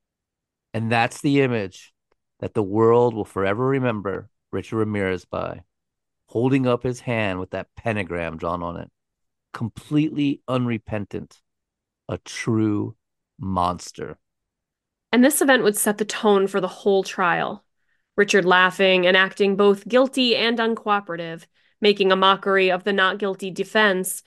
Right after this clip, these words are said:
Speaker 2: while his inexperienced lawyers struggled to defend him.
Speaker 1: The Hernandezes had been able to get the child molestation charges dropped,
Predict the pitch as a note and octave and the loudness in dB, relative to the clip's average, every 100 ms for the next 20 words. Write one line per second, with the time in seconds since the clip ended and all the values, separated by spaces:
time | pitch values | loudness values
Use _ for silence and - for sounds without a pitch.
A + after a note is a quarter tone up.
0 | _ - G3 G3+ F#3 A3 A3+ - A#3 G#3+ | _ -2 2 2 4 4 2 0 4 6
1 | G3+ G3+ G3 A3+ A#3+ A3+ G#3+ - - - | 6 2 2 4 6 4 4 -2 -6 0
2 | B3 F3+ D#3+ - F#3 F#3 F#3 F3 G#3+ - | 0 0 -6 -8 -12 -6 -4 -4 -6 -10
3 | A3+ - _ _ _ _ _ _ _ _ | -12 -18 _ _ _ _ _ _ _ _
4 | _ - A#2 D3 F3 F#3+ G#3+ G3 E3+ E3 | _ -6 0 2 4 4 4 4 4 2
5 | C#3+ C3+ D#3+ G#3+ E3 B2 A2+ A2 G#2+ - | 0 0 0 0 0 0 0 -4 -6 -10
6 | A#2 B2 - - - B2+ C3 B2+ C3 C3 | -4 -4 -6 -14 -2 0 2 2 -2 -2
7 | - A#2+ A2 G2+ F#2+ G#2 G2 F#2+ F#2 - | -4 -4 -4 -8 -8 -2 -2 -4 -14 -14
8 | - G2 G2 - _ | -6 -2 -2 -4 _